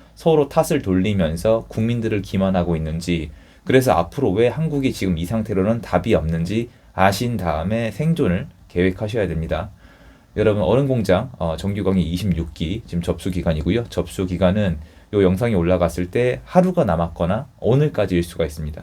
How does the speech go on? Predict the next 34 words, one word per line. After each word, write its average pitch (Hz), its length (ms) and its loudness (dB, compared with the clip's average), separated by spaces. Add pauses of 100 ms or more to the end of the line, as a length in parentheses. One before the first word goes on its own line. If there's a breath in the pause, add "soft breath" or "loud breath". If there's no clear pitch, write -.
(160)
그래서 78 240 -2
아래 92 240 -2
링크 92 260 0
통해서, 117 640 0 (400 loud breath)
어, 87 160 0
데드라인이나 90 600 0
자세한 87 360 0
내용이나, 80 480 -4 (140)
어, 80 220 -4
확인 113 220 -2
접수 - 260 -8
가능하시고요. 82 760 -4 (680 soft breath)
놓치는 107 400 0
분 92 160 2
요번에 85 240 2
안 87 220 0
계셨으면 92 540 -2
좋겠다는 87 520 -2
마음에 78 480 0
이제 - 140 -8
안내를 80 380 -4
드리고 82 300 -4
있습니다. 76 440 -6 (380 soft breath)
지금은 104 340 2
꼭 110 200 -4
들으셔야 101 380 0
됩니다. 78 400 -4 (220)
반드시 90 340 -2
들으셔야 95 400 -4
돼요. - 180 -14 (140)
지금 80 440 -8 (120)
열심히 85 360 -2
만들고 85 380 0
있는데 82 420 -2